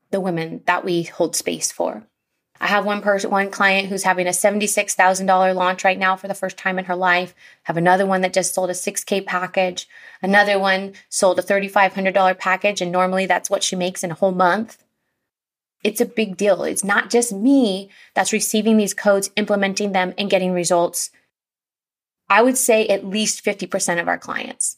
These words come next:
The other fifty percent, they have a little bit of a longer journey to take in their inside self, and that's okay.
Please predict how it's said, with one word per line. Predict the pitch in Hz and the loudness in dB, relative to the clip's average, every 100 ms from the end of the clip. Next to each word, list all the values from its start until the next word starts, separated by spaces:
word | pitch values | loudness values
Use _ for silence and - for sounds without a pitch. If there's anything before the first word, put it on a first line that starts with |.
| _ - | _ 0
The | - | 2
other | 233 247 | 4 4
fifty | 247 247 | 2 -2
percent, | 226 208 - 190 214 - - - | -2 -2 0 0 -2 -8 -20 -2
they | 196 214 | 0 0
have | - 233 214 - | 2 4 4 2
a | 196 | -2
little | 190 202 | 0 -2
bit | 202 196 | 0 0
of | |
a | 185 | 0
longer | 170 185 196 190 180 | 0 0 0 -2 -6
journey | - 185 196 190 | -2 -2 -2 -4
to | 180 | -6
take | - 202 - - | -4 -6 -4 -4
in | 190 | -2
their | 170 | -2
inside | 233 233 226 208 202 - | 0 0 0 0 0 2
self, | 196 165 | 0 0
and | 190 190 | -2 0
that's | 202 - | 0 0
okay. | 190 - 233 190 - | -2 0 -2 -2 -6